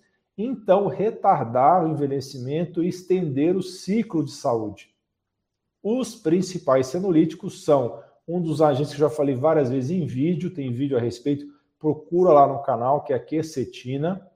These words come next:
a berberina, que é outro também que eu falei bastante no canal. Então, são dois top suplementos, quercetina e berberina, já falados. E também o assunto de hoje, que é fisetina.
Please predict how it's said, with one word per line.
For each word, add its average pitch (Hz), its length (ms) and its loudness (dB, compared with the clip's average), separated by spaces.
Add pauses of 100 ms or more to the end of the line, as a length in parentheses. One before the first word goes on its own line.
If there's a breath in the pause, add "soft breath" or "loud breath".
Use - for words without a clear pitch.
(560)
a 214 220 4
berberina, 160 720 2
que 160 140 -2
é - 20 4
outro 180 400 2
também 156 260 -4
que 160 60 -10
eu 143 60 -6
falei 151 220 -4
bastante 165 720 -2
no 156 120 -12
canal. 139 480 -4
Então, 156 160 -2
são 151 180 -8
dois 170 300 -2
top 165 480 6
suplementos, 135 500 -8
quercetina 151 640 -8
e 135 40 -8
berberina, 131 380 -4
já 143 160 0
falados. 139 880 0 (1200)
E 226 140 -2
também 208 880 -2 (100)
o 185 140 -2
assunto 190 340 0
de 180 140 -4
hoje, 160 300 2
que - 100 -10
é 180 60 -4
fisetina. 180 1000 -4